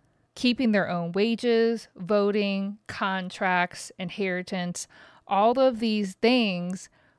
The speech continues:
were not, they literally were less. The country that was built by our founding fathers created it to be where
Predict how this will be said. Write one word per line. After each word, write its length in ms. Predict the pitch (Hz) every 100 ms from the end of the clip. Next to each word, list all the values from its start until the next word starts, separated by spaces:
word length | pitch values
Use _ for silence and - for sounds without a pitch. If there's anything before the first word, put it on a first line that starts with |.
| -
were 320 | 208 226 233
not, 420 | 220 202 196 180 -
they 200 | 202 208 - _
literally 680 | 185 175 226 233 196 185 175
were 640 | 175 190 185 180 170 170 - _ _ _ _
less. 720 | 196 180 151 - - - - _ _ _ _ _ _ _ _
The 320 | 190 208 190 - -
country 640 | - 226 226 262 240 214
that 320 | 185 190 190
was 240 | 196 185
built 460 | 170 202 185 170 175
by 280 | 170 170 165
our 540 | 170 175 180 180 180 _ _ _ _
founding 520 | - 185 185 180 180
fathers 760 | - 160 156 151 147 185 - - _ _
created 840 | - 226 202 190 180 175 170 170 -
it 280 | 180 - -
to 200 | 208 180
be 340 | 170 185 175
where 600 | 180 180 180 151 139 180